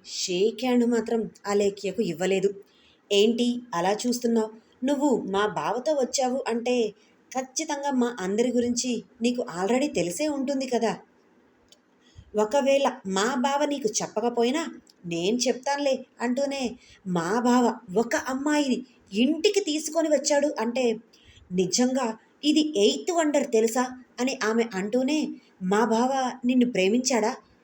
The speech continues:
లేదంటే పెళ్లి చేసుకోవడానికి ఇక్కడికి తీసుకొని వచ్చాడా?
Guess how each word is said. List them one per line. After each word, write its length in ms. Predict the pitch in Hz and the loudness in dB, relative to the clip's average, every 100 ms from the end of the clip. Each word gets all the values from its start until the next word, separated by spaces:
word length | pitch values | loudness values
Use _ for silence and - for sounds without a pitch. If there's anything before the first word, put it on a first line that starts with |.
| _ - | _ -6
లేదంటే 640 | 330 359 359 370 339 370 370 359 349 - | -2 0 0 0 0 -2 -2 -2 -6 -10
పెళ్లి 340 | - 190 214 294 | -8 -6 -4 -2
చేసుకోవడానికి 760 | 320 320 339 359 339 330 339 339 | -2 -4 -4 -2 -2 -2 -2 -2
ఇక్కడికి 300 | 330 349 349 | -2 -2 -2
తీసుకొని 420 | 330 320 349 339 | -2 -4 -2 0
వచ్చాడా? 420 | 339 330 330 330 | 0 0 2 2